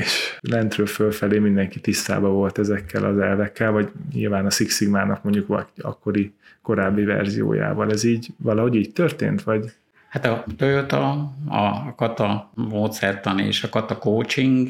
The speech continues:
Speaker 2: az tulajdonképpen megelőzte korát ebből a szempontból. A formagyakorlatokra való utalás pont azt mutatja, hogy a vezető végletekig nem távolodhat el attól, amit csinál,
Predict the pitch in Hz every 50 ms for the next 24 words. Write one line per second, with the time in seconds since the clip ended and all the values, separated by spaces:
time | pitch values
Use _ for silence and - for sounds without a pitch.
0 | 127 - - 117 - - 113 107 104 98 95 98 101 98 98 - - 104 104 -
1 | - _ - 98 98 101 101 101 104 - 98 101 104 95 95 87 85 92 95 101
2 | 101 - - - 101 - - - 107 101 101 85 87 - - - - 120 101 98
3 | 98 101 101 98 98 95 - - 104 107 104 101 - 123 123 127 123 123 135 135
4 | 139 135 135 135 135 - - 117 - - 131 117 110 110 107 101 101 95 98 -
5 | 110 101 104 101 101 101 104 95 - - 107 101 104 104 101 98 101 104 107 110
6 | 110 104 107 101 98 98 95 95 101 101 - - - - 107 98 101 110 107 104
7 | - - 104 104 101 - 117 110 - - - 127 127 131 131 139 131 - 113 110
8 | 110 110 - 104 107 117 113 117 110 110 - 117 110 110 117 120 - - _ _
9 | _ _ _ - 107 110 113 110 113 113 113 110 113 110 - - 110 110 - 120
10 | 120 127 131 139 139 131 - - 92 92 92 92 95 95 98 - - - - -
11 | _ - - - 120 113 101 98 104 110 104 101 101 - - - 104 95 92 90
12 | 90 95 95 92 - - - - - 104 104 104 107 110 120 123 131 131 127 -